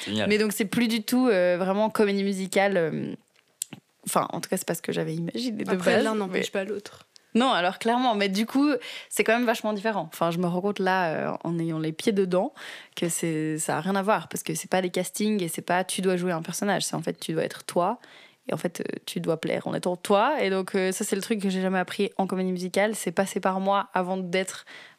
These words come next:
Speaker 2: euh, je sais pas, Maria dans La Mélodie du Bonheur. Euh, enfin, je, ouais, du coup, euh, ça, c'est un autre apprentissage, mais voilà. <laughs>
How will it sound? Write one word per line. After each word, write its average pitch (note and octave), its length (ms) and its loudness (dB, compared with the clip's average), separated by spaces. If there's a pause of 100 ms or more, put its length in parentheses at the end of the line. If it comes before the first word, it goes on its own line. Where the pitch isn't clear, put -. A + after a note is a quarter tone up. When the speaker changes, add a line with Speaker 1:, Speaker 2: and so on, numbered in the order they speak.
(160)
Speaker 2:
euh, E3+ 460 2
je E3+ 60 -6
sais - 60 -12
pas, F#3 300 0
Maria F3+ 300 0
dans F3+ 100 0
La F3+ 80 0
Mélodie F3+ 300 -2
du F#3 100 -4
Bonheur. F#3 480 -2 (440)
Euh, E3+ 600 -2 (320)
enfin, F3+ 220 2
je, F#3 260 -2
ouais, G3+ 300 4
du F#3 180 -2
coup, - 80 0
euh, G#3+ 180 6
ça, G#3 140 -2
c'est G3 140 2
un E3+ 160 0
autre F#3 180 -4
apprentissage, F3+ 440 -2
mais - 160 -6 (840)
voilà. D#3+ 140 -6 (200)
<laughs> F#3+ 140 2